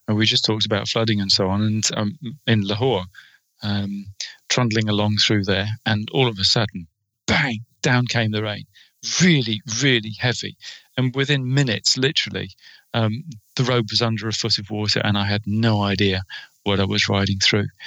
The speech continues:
But I remember making jokes about it, um, in my naivety when I was going along, um, Route sixty-six, and, um,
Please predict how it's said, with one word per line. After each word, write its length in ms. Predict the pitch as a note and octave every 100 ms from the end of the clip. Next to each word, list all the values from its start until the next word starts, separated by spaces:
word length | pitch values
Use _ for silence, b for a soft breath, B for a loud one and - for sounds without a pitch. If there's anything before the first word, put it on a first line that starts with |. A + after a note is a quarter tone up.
| B B B -
But 60 |
I 20 | C3+
remember 300 | C#3+ C3+ A#2
making 340 | A#2+ A2 A#2
jokes 380 | G#2+ A#2 A2 -
about 360 | G2+ G2+ F#2+
it, 240 | - - -
um, 280 | A2 G2+ G2+ F#2+ _ _
in 120 | A2+ G2+
my 180 | G2 G2
naivety 720 | G#2 G#2 G#2 G2+ - G2 G2+ B B -
when 120 | A#2+
I 40 | A#2
was 140 | A2
going 240 | B2 A2+ A2
along, 360 | A2 G#2+ G#2 A#2+
um, 280 | A2+ G#2+ C#3
Route 180 | A2+ -
sixty-six, 880 | - - - - - F#2+ - - - B B B _ -
and, 340 | A2 A2 G#2+
um, 300 | A2+ G#2 A2+